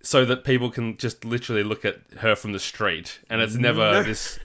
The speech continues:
Speaker 1: they never <laughs> refer to this as anything unusual. <laughs>
Speaker 2: Yeah,
Speaker 1: There's
Speaker 2: that
Speaker 1: no,
Speaker 2: was weird.
Speaker 1: like, s-, shame or anything. It's like,
Speaker 2: She's just
Speaker 1: that
Speaker 2: getting
Speaker 1: is
Speaker 2: changed and shit.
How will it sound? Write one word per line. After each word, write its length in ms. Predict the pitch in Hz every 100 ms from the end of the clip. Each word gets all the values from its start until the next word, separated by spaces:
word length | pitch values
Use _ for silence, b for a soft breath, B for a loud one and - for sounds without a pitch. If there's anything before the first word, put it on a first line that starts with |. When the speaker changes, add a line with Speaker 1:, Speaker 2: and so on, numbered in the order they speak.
| - B -
Speaker 1:
they 80 |
never 200 | 117 160
<laughs> 140 | 170 147
refer 320 | - 139 139
to 140 | 127 127
this 160 | 123
as 160 | 117 101 B B B
anything 320 | 123 123 120
unusual. 920 | 107 104 110 117 113 95 92 110 120 - -
<laughs> 40 | - 131 - - - B
Speaker 2:
Yeah, 120 | 107
Speaker 1:
There's 100 | 90
Speaker 2:
that 100 | 101
Speaker 1:
no, 100 | 139
Speaker 2:
was 80 | 139
weird. 140 | 139 139
Speaker 1:
like, 380 | 123 117 117 -
s-, 320 | - - - -
shame 540 | - - 117 113 113 110
or 100 | 98
anything. 280 | 107 101
It's 160 | 92 -
like, 180 | 101 92
Speaker 2:
She's 100 | 131
just 180 | 151 -
Speaker 1:
that 180 | 131 127
Speaker 2:
getting 60 |
Speaker 1:
is 40 | 113
Speaker 2:
changed 380 | 107 117 113
and 120 | 107 104
shit. 300 | - 107